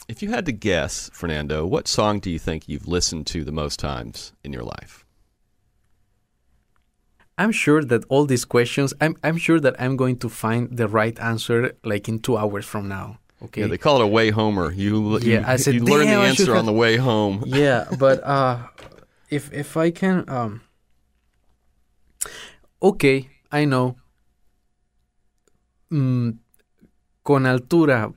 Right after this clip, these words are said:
Speaker 2: by Rosalía. I take a shower, I put that song for sure. It's like a reggaeton by, by, uh, Rosalía with J Balvin. I don't, I don't know what other musicians that I, um,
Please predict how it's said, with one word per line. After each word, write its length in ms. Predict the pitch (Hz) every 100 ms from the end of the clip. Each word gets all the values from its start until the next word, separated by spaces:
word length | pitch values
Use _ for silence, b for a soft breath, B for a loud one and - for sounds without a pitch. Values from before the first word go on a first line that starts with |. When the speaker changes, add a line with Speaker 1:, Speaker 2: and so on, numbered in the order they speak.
| -
Speaker 2:
by 160 | 113
Rosalía. 680 | 120 113 117 110 113 131 127
I 100 | 110
take 320 | 113 - 135 131
a 80 |
shower, 400 | 120 147 139 143 127
I 100 | 117
put 300 | - 127 123
that 200 | 131 120
song 220 | 131 127
for 360 | - 139 139
sure. 460 | 127 - 135 131 113
It's 280 | - 143 139
like 240 | 127 113 113
a 80 |
reggaeton 720 | 107 110 104 107 117 117 156 160 -
by, 400 | 117 107 - -
by, 420 | - 104 101 98 -
uh, 400 | 95 90 73 101
Rosalía 680 | 107 104 101 104 110 117 110
with 200 | - -
J 180 | 107 95
Balvin. 480 | 92 104 101 101
I 140 | 95 95
don't, 160 | 101 104
I 140 | 92
don't 180 | 104 107
know 140 | 98
what 260 | 95 104 101
other 300 | 107 98 98 B B B B B -
musicians 760 | 123 110 98 110 104 104 104
that 200 | 104 95
I, 300 | 92 101 98 92 -
um, 320 | 113 107